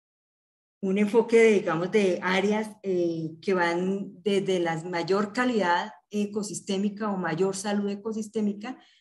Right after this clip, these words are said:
a las áreas que tienen, digamos, la menor calidad por procesos de restauración, por procesos de transformación, o bien áreas que demandan, eh, de procesos de restauración para mantener la funcionalidad ecosistémica de las redes.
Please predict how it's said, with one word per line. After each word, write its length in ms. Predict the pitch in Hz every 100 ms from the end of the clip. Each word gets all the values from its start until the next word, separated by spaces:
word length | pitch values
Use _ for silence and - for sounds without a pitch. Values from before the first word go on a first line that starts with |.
| _
a 160 | 202 208
las 220 | 220 220
áreas 460 | 226 196 208 220 - -
que 100 | 190
tienen, 720 | - 170 170 180 196 190 - _
digamos, 400 | 170 175 175 180
la 140 | 185
menor 480 | 175 165 165 165 160
calidad 680 | 196 180 165 165 214 214 - _
por 240 | 190 175 180
procesos 520 | 175 170 160 175 165
de 100 | 185
restauración, 720 | 170 160 175 156 151 - 165
por 220 | 175 175 180
procesos 400 | 175 - 170 165
de 120 | 190
transformación, 960 | 180 170 180 165 156 - 190 254 294 - _ _ _
o 160 | 202
bien 240 | 202 202 196
áreas 300 | 196 202 202
que 160 | 214
demandan, 760 | 190 175 175 170 165 175 190 185 190
eh, 340 | 175 165 165
de 240 | 156 165 165
procesos 480 | 170 165 160 175 160
de 100 | 180
restauración 600 | 175 175 160 156 151 147
para 180 | 175
mantener 400 | 180 175 165 160
la 100 | 160
funcionalidad 580 | 156 180 180 170 151 147
ecosistémica 680 | 151 156 - - 151 151 165
de 80 | 160
las 180 | 156 -
redes. 400 | 190 131 -